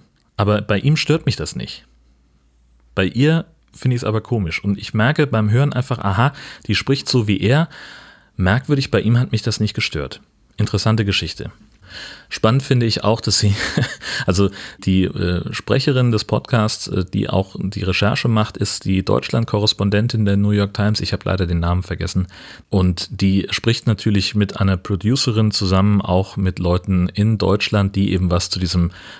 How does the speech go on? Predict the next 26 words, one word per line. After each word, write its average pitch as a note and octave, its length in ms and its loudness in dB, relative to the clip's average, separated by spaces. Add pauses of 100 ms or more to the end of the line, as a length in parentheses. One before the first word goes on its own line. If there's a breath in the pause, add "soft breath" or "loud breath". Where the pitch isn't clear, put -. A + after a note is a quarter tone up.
(140 loud breath)
Nordkreuz-Netzwerk F2 1040 0
und E2 120 -4
zu E2+ 120 -2
Franco E2 400 -4
A. D#2+ 280 -4 (320 loud breath)
sagen G2+ 380 2
können. A#2+ 300 0
Und F#2+ 160 0
sie G2 160 -2
interviewt G2 580 -2
dabei G#2+ 420 2 (1120 loud breath)
irgendwie A2 240 0
so G2 160 0
Klischee-Deutsche, F2+ 1080 -2 (220)
die G#2 160 0
also G2 340 0 (180)
alle A#2 300 2
so G#2+ 140 2
einen, G#2 180 2
so G2 80 -2
einen G2 100 0
furchtbaren A2 720 0
<laughs> - 20 -4
deutschen G#2 480 0
Slang G2+ 480 -2
haben. F2 440 0